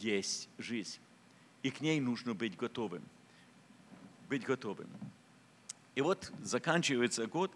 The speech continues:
и мы всегда в церквях и в церкви говорим о том, чтобы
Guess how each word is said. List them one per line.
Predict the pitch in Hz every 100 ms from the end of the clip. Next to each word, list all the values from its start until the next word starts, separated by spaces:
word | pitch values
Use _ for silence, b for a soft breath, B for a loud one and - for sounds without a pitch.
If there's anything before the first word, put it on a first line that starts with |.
| B B B B B -
и |
мы | 143 180
всегда | - 139 117 160
в |
церквях | 165 131 104 127 147 151 -
и |
в | 98
церкви | - 151 147 143 135 - b b b b -
говорим | 120 143 151 -
о | 123
том, | - 165
чтобы | 160 - 135 131 123